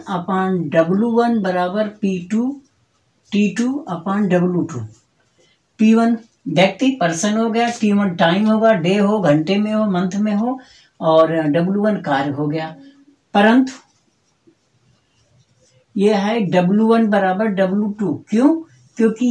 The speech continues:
ये दोनों काम, मतलब काम एक ही है, उसी काम को करना है, केवल आदमी और दिनों में बदलाव हो रहा है। या तो आदमी बढ़ रहे हैं,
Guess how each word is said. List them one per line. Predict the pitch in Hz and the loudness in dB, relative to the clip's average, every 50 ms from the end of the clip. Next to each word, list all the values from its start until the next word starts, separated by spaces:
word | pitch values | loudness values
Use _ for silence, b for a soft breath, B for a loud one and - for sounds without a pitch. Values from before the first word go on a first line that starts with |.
| 240 | 2
ये | 247 262 277 254 | 2 2 2 2
दोनों | 220 226 220 226 226 247 233 | 2 2 2 2 2 0 -2
काम, | - 220 214 208 220 233 | -2 -2 0 2 4 4
मतलब | 262 277 - - - 311 185 190 202 220 220 | 2 2 0 -2 -2 0 0 2 2 0 0
काम | - - 202 196 208 226 233 | 0 0 0 2 2 0 2
एक | 233 202 202 196 - | 2 2 2 2 0
ही | - 247 262 277 | 2 6 6 6
है, | 214 165 160 | 6 6 2
उसी | 175 185 202 196 - 269 277 | 0 -2 -2 0 4 4 4
काम | 277 - - 185 185 190 190 | 4 4 0 0 0 -2 -4
को | 190 - 240 240 | -4 -4 -4 -2
करना | - - 190 190 196 208 | 0 0 0 0 -2 -4
है, | 208 226 233 | -4 -6 -6
केवल | 233 - 226 220 220 214 | -4 0 0 2 4 4
आदमी | 185 180 175 175 185 220 226 | 2 2 0 -2 -4 -4 -4
और | 220 214 202 196 180 | -4 -4 -4 -2 0
दिनों | 170 180 180 185 | 2 2 2 2
में | 185 196 220 220 | -2 -4 -4 -2
बदलाव | 196 165 139 151 160 190 214 220 | 0 0 0 2 2 2 2 2
हो | 208 196 175 | 0 0 0
रहा | 160 160 165 160 165 | 0 0 0 0 -2
है। | 185 214 269 B B B B B - | -4 -6 -8 B B B B B -4
या | 208 202 196 | -2 -2 -2
तो | 190 190 | 0 0
आदमी | 175 165 156 156 170 196 208 | 0 0 2 0 -2 -4 -2
बढ़ | 196 202 208 202 | 0 2 2 2
रहे | 208 208 220 220 226 | 2 2 2 0 0
हैं, | 226 233 247 285 | -2 -4 -4 -6